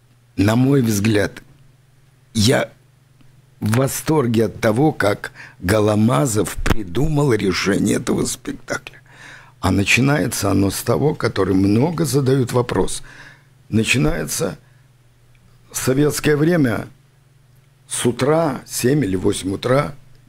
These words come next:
зарядка. Ставим ноги на ширину плеч. Подняли руки, вторую, третью, раз, два, раз, два. Всё знакомо. Ну вот отсюда,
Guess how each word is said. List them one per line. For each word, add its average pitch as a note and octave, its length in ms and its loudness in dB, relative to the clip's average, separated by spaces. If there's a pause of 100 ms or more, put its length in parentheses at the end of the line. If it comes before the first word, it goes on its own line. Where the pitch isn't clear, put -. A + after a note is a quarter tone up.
(180)
зарядка. G#2+ 640 -2 (520)
Ставим A#3+ 560 2
ноги G3+ 260 4
на G#3+ 180 4
ширину D#3 400 2
плеч. - 640 0 (460)
Подняли A3 420 4
руки, D3 540 2
вторую, F3+ 640 0
третью, G3+ 460 0
раз, - 640 0
два, G#2+ 520 0
раз, - 560 -2 (140)
два. E3+ 320 0 (680)
Всё - 240 -2
знакомо. - 680 -2 (800)
Ну C2+ 80 -10
вот D2+ 380 -2
отсюда, - 840 -4